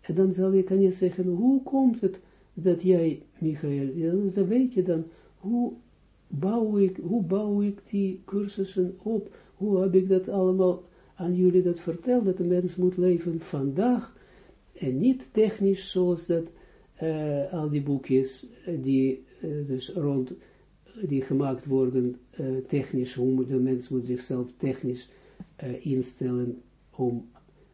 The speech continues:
nieuw te leven. Maar dat jij begrijpt hoe dat zit in de krachten van het heelal, dat Hayom, vandaag te leven. En niet in het verleden, nog in het verleden, nog in de toekomst, dat dat is, eh,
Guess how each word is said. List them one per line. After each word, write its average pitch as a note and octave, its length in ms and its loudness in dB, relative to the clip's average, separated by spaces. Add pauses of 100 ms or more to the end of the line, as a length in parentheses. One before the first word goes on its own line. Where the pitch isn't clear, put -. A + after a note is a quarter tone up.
(280)
nieuw C3+ 340 2
te C3+ 140 -2
leven. B2 460 -2
Maar D3 260 -2 (300)
dat B2+ 200 -6
jij A3 240 2
begrijpt A3+ 560 -2
hoe A3+ 240 -4
dat F#3+ 220 -2
zit G3+ 420 -6
in G3 200 0
de D3 120 -2
krachten G3 600 -4
van F#3 220 0
het F#3 120 0
heelal, F#3 400 -2
dat D3 180 -6
Hayom, C#3 680 0
vandaag G3 800 -6
te G3 140 4
leven. D3 520 -4 (680)
En D3+ 180 0
niet D3 320 2 (220)
in C#3+ 140 0
het B2+ 120 2
verleden, C3 800 2
nog F3 360 8
in B2+ 100 2
het B2 100 -2
verleden, C#3 600 0
nog C#3+ 240 -2
in B2 120 0
de A2+ 120 -6
toekomst, F#3 580 -2 (400)
dat A2 280 -12
dat G3+ 220 -4
is, F3+ 300 -2 (320)
eh, - 140 -8